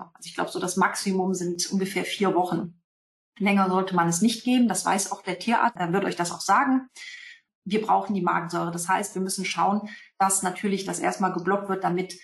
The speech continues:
der Magen die Chance hat, abzuheilen. Aber danach muss man wirklich auch schauen, dass die Magensäure ihren Job wieder machen kann. Was jetzt die Fütterung angeht, hier haben wir sehr viel mehr Möglichkeiten, denn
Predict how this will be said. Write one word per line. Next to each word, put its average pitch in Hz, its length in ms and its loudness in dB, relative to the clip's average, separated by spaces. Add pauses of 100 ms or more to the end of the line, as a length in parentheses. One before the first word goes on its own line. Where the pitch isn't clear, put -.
(120)
der 170 80 -6
Magen 175 280 2
die 175 60 0
Chance 190 420 2
hat, 240 200 -2
abzuheilen. 196 760 0
Aber 190 460 2 (220)
danach 180 520 0 (280)
muss 208 320 0
man 190 160 0
wirklich 185 240 -6
auch - 80 -6
schauen, 180 260 0
dass 180 160 -4
die 180 60 -6
Magensäure 180 560 0
ihren 175 260 -2
Job 185 240 0
wieder 175 180 2
machen 170 300 0
kann. - 100 -20 (1500)
Was 196 140 0
jetzt 202 240 0
die 185 80 -4
Fütterung 285 400 2
angeht, 269 380 2
hier 226 340 2
haben 208 180 2
wir 190 180 0
sehr 196 160 0
viel 190 260 -4
mehr 180 640 2
Möglichkeiten, 226 1200 2
denn 202 440 2